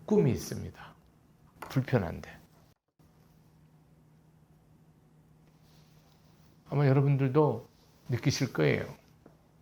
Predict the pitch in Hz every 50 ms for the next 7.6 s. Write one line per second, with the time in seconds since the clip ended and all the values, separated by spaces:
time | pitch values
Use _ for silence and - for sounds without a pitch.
0 | - - - _ _ _ - - - - - _ _ - 117 110 120 127 123 110
1 | - - 127 131 135 131 127 127 110 - - 101 95 95 92 95 95 95 92 92
2 | 92 92 92 92 95 92 - 147 139 - 143 143 - 156 120 117 127 123 120 107
3 | 104 107 110 110 107 95 90 90 85 - _ _ _ _ _ _ _ _ _ _
4 | _ - _ _ _ _ _ _ _ _ _ _ _ _ _ _ - - - -
5 | - - - - - - 92 120 123 120 127 127 123 120 117 113 - - _ _
6 | _ _ _ _ _ _ _ - - _ _ - - 104 107 113 117 117 123 120
7 | 113 101 98 101 104 101 95 90 87 87 -